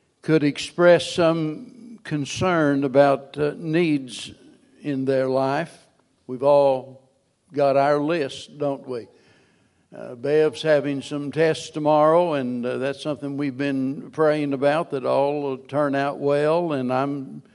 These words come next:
I'm just confident that it will. Uh,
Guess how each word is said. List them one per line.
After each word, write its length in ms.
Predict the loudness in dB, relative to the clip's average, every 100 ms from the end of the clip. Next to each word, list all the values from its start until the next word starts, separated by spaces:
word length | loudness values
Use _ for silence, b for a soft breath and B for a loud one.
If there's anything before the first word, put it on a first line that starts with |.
| b b b -10
I'm 340 | -8 -6 -6
just 220 | -8 -8
confident 800 | -6 -6 -6 -8 -8 -8 -12 -8
that 180 | -2 -2
it 160 | -4 -14 -20 -8
will. 600 | -2 0 0 -2 -4 -10 -18
Uh, 380 | -14 -12 -10 -12